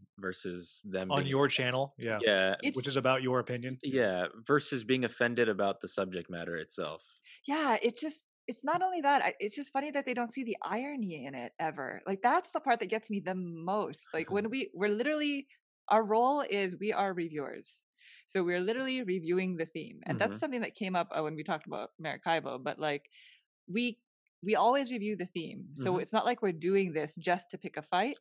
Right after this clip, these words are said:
Speaker 1: Right.
Speaker 3: And then they come in and they get really, really upset about us expressing our views, but it's like, you don't under-, you don't see the irony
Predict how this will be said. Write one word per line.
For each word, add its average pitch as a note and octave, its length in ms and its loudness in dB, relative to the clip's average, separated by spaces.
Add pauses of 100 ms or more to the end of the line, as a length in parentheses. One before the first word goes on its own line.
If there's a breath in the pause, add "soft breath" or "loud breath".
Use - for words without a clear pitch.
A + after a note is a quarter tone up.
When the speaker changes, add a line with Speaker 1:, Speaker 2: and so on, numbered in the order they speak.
Speaker 1:
Right. D#3 140 2 (360 loud breath)
Speaker 3:
And F3+ 320 4
then F#3+ 280 2
they G3+ 160 2
come G#3+ 260 0
in F#3 380 -2
and E3 180 -6
they F3+ 80 0
get F3+ 140 -2
really, G3 180 2
really F3 140 0
upset G#3 520 2
about F3 300 2
us F3 180 0
expressing F3 400 -8
our C#3+ 120 -4
views, E3 420 -2
but E3 240 -2
it's - 240 -10
like, F3 260 0
you F3 120 -10
don't F#3+ 180 -2
under-, F#3 180 -4 (260)
you G3 80 -2
don't F#3 140 -6
see G3+ 540 -6 (140)
the - 120 -4
irony F3+ 460 -2